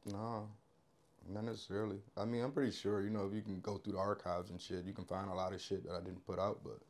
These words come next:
the shit didn't get put out for a reason. But sometimes that's not necessarily true. Sometimes, 'cause with my albums, I'm always going for some cohesion in some sense, and maybe that just didn't fit the album, you know? And it could still be a dope-ass song.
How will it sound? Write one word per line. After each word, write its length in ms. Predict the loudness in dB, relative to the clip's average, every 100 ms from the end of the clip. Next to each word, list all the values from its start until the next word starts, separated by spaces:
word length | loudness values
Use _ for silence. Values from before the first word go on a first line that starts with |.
| -20 -20 -20 -20 -4
the 60 | 2
shit 260 | 6 6
didn't 160 | 6 8
get 160 | 8 10
put 120 | 8
out 140 | 8
for 140 | 8 8
a 20 |
reason. 420 | 8 6 4 -2 -8 -20 -20 -20 0
But 100 | 6
sometimes 440 | 8 10 12 12 12
that's 140 | 10
not 140 | 10
necessarily 360 | 10 8 6 6
true. 280 | 4 2 2
Sometimes, 500 | 2 2 4 4 2
'cause 220 | 0 -2 0
with 120 | 4
my 160 | 6 8
albums, 500 | 6 4 0 -4 -2
I'm 140 | 2 6
always 300 | 6 6 4
going 260 | 2 2
for 280 | 0 -2 -2 -6 -18 -20 -20 -20 -20 -20 -20 -20 -8
some 200 | 2 4
cohesion 640 | 10 10 10 8 8 8
in 120 | 8
some 220 | 4 2 4
sense, 440 | 4 4 0 -2
and 100 | 0
maybe 220 | 2 4 6
that 140 | 4
just 220 | 2 0
didn't 200 | 2 2
fit 180 | 4 2
the 80 | 2
album, 400 | 0 0 -2 -2
you 60 | -2
know? 220 | -2 -4 -10 -20 -20 -20 -20 -16 2
And 80 | 4
it 100 | 6
could 120 | 4
still 220 | 8 6
be 120 | 8
a 40 | 4
dope-ass 460 | 4 4 4 0 2
song. 360 | 0 2 -2